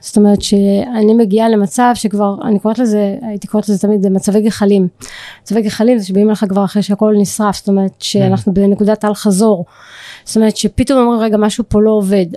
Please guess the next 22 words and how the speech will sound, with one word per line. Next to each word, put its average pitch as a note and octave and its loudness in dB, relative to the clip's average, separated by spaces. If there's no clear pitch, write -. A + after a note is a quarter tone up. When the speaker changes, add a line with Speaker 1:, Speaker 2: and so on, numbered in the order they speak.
Speaker 1:
עכשיו, F#3+ -4
אין B3 2
מה A3+ 4
לעשות, G3 -2
אנחנו G#3+ -2
צריכים A#3 -2
אח-, G#3 -8
לתכנן G#3+ 0
דברים. F#3 -2
אחת G3+ -6
ה-, G3 -2
הבעיות F3+ -2
שאני F#3 -2
נתקלת G#3 -2
בהן, F#3+ 0
אני G3+ -4
חושבת A3 -4
בתשעים F#3 -6
וחמישה F#3 -6
אחוז F#3 -4
מ-, F#3 -2
מהיועצים, F#3 0